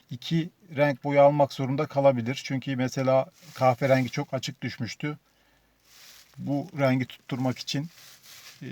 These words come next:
bir de siyah renk aldım. İkisini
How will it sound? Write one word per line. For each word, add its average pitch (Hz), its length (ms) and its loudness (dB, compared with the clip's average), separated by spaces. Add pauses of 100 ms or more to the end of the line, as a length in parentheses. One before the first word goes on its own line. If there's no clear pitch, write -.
(1000)
bir 123 100 -8
de 143 80 -2
siyah 127 440 2
renk 117 260 0
aldım. 104 400 -4 (240)
İkisini 131 480 -2